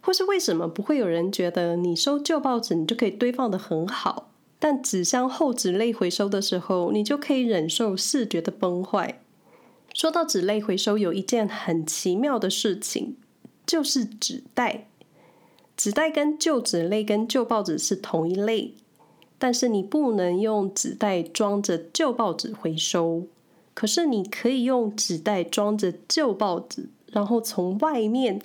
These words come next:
捆成一个小包裹做回收。为什么这样就可以？<laughs> 我也不知道为什么，可能就是比较方便让回收的人员收走吧。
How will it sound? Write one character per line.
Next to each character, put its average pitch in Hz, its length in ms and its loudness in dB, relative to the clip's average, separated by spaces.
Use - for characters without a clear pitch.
捆 156 420 0
成 202 220 -2
一 233 120 0
个 285 120 2
小 156 280 -2
包 240 260 0
裹 208 400 -4
做 277 140 2
回 170 180 0
收。 170 380 0
为 403 80 4
什 - 160 2
么 359 80 2
这 269 140 0
样 240 80 0
就 233 100 0
可 170 300 -2
以？ 196 260 -2
<laughs> - 220 -20
我 285 80 4
也 320 80 4
不 247 40 -2
知 247 60 0
道 269 100 2
为 233 140 2
什 - 160 -4
么， - 200 -6
可 208 180 0
能 262 440 0
就 262 300 0
是 233 340 0
比 208 100 -2
较 220 160 0
方 220 240 0
便 226 200 2
让 202 180 0
回 190 180 0
收 202 160 -2
的 196 140 2
人 170 220 2
员 180 220 2
收 185 260 0
走 - 220 -2
吧。 - 280 -6